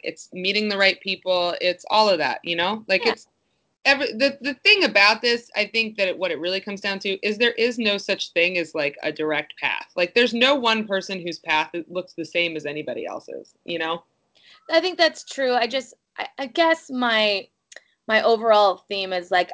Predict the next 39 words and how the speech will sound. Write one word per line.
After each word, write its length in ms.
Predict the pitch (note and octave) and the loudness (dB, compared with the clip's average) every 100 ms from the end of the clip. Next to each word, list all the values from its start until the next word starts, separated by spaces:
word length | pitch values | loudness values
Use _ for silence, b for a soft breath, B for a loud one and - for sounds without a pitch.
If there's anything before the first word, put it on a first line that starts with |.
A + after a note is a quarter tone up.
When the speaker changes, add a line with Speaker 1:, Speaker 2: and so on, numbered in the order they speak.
| - | 0
Speaker 2:
I 160 | G#3 A3 | 0 0
still 600 | - - - B3 B3+ A3 | -12 -8 2 4 4 4
definitely 420 | G3+ G3+ F#3+ F#3 | 2 2 -4 -2
believe 360 | F3+ F3 E3+ | 0 0 0
in, 120 | F3+ F3+ | -2 -4
like, 420 | F3 F3 - - _ _ _ _ _ _ - | -6 -8 -12 -20 _ _ _ _ _ _ 6
that 240 | G#3 G#3 | 6 6
there 160 | G#3+ G#3+ | 4 4
needs 320 | G#3+ G#3+ A3 | 2 -4 -6
to 100 | A3 | -8
be, 320 | G3 G3 G3 | -4 -4 -4
you, 340 | G#3+ A#3 A3 B3 | -4 -8 -2 2
you 40 | |
need 180 | B3+ C#4 | 4 4
to 60 | C#4 | 4
have 160 | B3 | 2
hustle, 480 | G#3+ F#3+ - F#3+ F#3 | 2 -2 2 2 2
you 160 | F#3 G#3 | 2 -2
need 160 | G#3+ | 0
to 80 | A3+ | 0
have 160 | G#3+ G#3+ | 0 2
sacrifice 600 | F3+ E3+ F3+ F3+ F3+ - | 2 2 2 2 2 -2
to 160 | - | -10
do 420 | F3+ E3 G3 F#3 F3 | -10 -8 -2 0 2
the 140 | F3+ | 0
things 280 | F#3 F3+ F3+ | 0 -2 -4
you 60 | |
wanna 240 | F3 E3+ F3 | -2 0 -2
do. 160 | F3 | 0
And 100 | F3 | 2
I 100 | E3+ | 2
think, 200 | E3+ F3 - - | 2 -4 -8 -18
Speaker 1:
Mm-hmm. 380 | E3 D#3+ D#3+ D3+ - | -16 -14 -6 0 2
Speaker 2:
I 80 | B3+ | 4
think 220 | C4+ B3+ | 4 4
the 80 | B3 | 2
people, 640 | G#3+ B3 A#3+ A3+ G#3+ G#3 - b b - | 2 0 4 8 8 8 2 b b 2
the 120 | C4+ | 2
wealthy 720 | A#3+ C4 C4 B3+ C4 B3 A#3+ | 6 6 6 2 -4 -2 -2